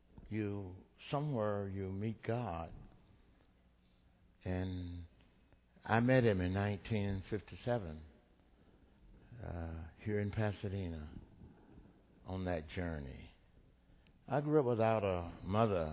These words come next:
My mother died when I was seven months old. I grew up without a father in my life. But, uh, growing up as a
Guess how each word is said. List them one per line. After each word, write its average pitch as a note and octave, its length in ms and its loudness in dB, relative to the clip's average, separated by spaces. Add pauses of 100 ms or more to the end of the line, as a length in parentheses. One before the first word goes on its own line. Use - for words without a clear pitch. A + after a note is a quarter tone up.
My D#2+ 120 -4
mother G2+ 280 0
died F2+ 340 2
when F#2+ 80 -6
I E2+ 80 -2
was F2 100 -4 (120)
seven G2+ 220 2
months F#2+ 300 -4
old. F2+ 380 0
I F#2+ 120 -2
grew G#2+ 220 -2
up E2+ 120 -6
without F#2 380 -2 (440)
a E2 60 -4 (120)
father A#2+ 360 4
in F2+ 180 -2
my F2 180 2
life. F2 460 0 (840)
But, F2 160 0
uh, - 460 -16 (100)
growing A#2+ 280 4
up A#2+ 140 4
as A2 140 2
a G2+ 80 0